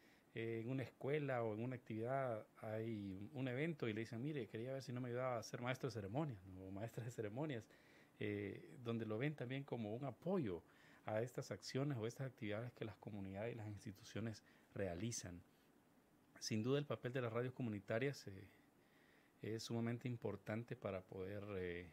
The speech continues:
visibilizar y,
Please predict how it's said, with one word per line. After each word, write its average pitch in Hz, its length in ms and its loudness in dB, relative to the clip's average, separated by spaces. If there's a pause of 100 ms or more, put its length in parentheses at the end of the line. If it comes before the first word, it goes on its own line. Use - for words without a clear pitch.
(160)
visibilizar 107 880 -2 (720)
y, 107 480 -4